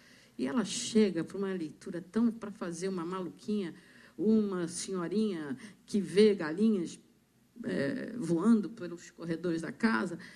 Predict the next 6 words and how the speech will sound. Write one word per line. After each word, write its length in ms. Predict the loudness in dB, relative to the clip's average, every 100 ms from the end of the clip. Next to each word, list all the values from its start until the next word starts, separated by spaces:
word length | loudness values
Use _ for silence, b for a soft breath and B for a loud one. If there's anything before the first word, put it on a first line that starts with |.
| B -10
ela 280 | -4 0 0
chega 480 | 2 2 2 2 -2
num 220 | 0 0
preparo, 1040 | -2 -2 -2 -4 -4 -2 -2 -4 -6 -8 -12 _ _ _ _ _ _ _ _
num 180 | -4 -2
foco 760 | -4 -6 -2 -2 -4 -10 -12